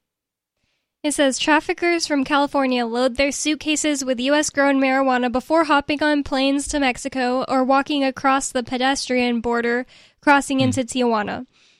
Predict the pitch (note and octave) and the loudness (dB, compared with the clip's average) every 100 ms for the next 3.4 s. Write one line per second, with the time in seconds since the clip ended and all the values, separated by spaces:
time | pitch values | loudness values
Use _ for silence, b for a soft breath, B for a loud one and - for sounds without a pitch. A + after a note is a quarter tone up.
0 | b _ - C4 C#4+ E4 D#4 D4 C#4 C4 | b _ 0 4 4 2 2 2 4 4
1 | A#3+ C#4 D#4+ D4+ D#4 - C#4 C4 B3+ A3+ | 2 -2 -2 -2 -2 -2 2 2 0 0
2 | C4+ C4+ B3 A#3+ B3+ A#3 A3+ A#3 A#3+ - | 0 2 0 0 2 2 2 2 0 -2
3 | A#3+ A#3 A3 | -2 -2 -2